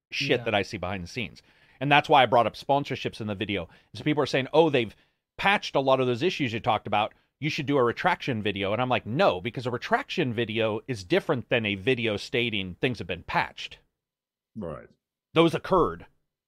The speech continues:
Speaker 1: So
Speaker 2: Yes.
Speaker 1: Square said, "We listen to gamers." Square put in monetization. Square said later, "We listen to gamers," and removed them.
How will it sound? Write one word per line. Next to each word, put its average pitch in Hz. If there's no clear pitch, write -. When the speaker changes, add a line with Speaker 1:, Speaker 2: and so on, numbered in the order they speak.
Speaker 1:
So 143
Speaker 2:
Yes. 135
Speaker 1:
Square 233
said, 120
"We 143
listen 165
to 175
gamers." 110
Square 139
put 165
in 151
monetization. 120
Square 131
said 110
later, 139
"We 117
listen 123
to 139
gamers," 98
and 104
removed 120
them. 87